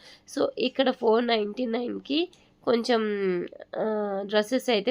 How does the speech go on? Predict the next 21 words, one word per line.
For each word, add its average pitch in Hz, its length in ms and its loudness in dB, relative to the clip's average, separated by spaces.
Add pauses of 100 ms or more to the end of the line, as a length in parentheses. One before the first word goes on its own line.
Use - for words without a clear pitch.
పెట్టారు. 202 520 -2 (420)
So 302 160 -2
అవేంటి 226 480 4
అంటే 254 140 0 (120)
కట్స్ 196 360 4
ఉన్నాయి. 233 240 -2 (320)
So 254 60 -2 (140)
కట్స్ 220 400 2
ఉంటే 247 240 -2
నాకు 247 180 -2 (100)
ఆటోమేటిక్‌గా 226 640 -2
నచ్చదనమాట, 220 800 -2 (500)
సైడ్ 240 300 6 (120)
కట్. 214 300 2 (420)
So - 80 -4 (220)
ఏవి 254 300 6
ఒకటి 254 340 -2
కూడా 254 240 -2
అంబ్రెల్లా 247 420 0
టైప్ 233 280 -2
అయితే 247 180 -6